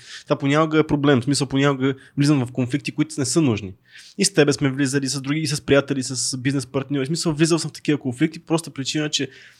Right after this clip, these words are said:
аз съм си позволил, сега ще бъда такъв, защото така го чувствам, обаче след това не правя, абе, правилно ли го казах? Мисъл, вече имам такива хората, които са около мен, с които ги водят тия разговори, знам, че са достатъчно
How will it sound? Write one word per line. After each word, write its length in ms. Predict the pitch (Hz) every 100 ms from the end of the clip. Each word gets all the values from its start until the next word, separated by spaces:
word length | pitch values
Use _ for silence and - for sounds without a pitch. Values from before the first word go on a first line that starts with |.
| _ -
аз 120 | 151
съм 80 | 143
си 120 | 127
позволил, 300 | 127 127 160
сега 160 | - 143
ще 100 | 123
бъда 340 | 139 143 135 - _ _
такъв, 260 | - - 165
защото 160 | 156 -
така 200 | - 202
го 100 | 139
чувствам, 400 | 165 - 196 202
обаче 340 | 156 165 165 -
след 140 | 170
това 140 | -
не 160 | 160 151
правя, 320 | 151 147 135 - -
абе, 140 | 120
правилно 360 | 123 143 147 113
ли 40 |
го 100 | 101
казах? 460 | - 101 98 - _ _
Мисъл, 340 | - 175 190 - - _ _ _ _ -
вече 260 | 160 175 190
имам 180 | 180 180
такива 360 | - 165 180 165 - 131
хората, 280 | 156 165 -
които 200 | 165 -
са 60 |
около 180 | 143 139
мен, 120 | 143 143
с 60 |
които 180 | - 139
ги 60 | 127
водят 220 | 135 135
тия 140 | 135
разговори, 300 | 147 160 156
знам, 140 | 139 151
че 80 | -
са 40 |
достатъчно 480 | 120 151 147 143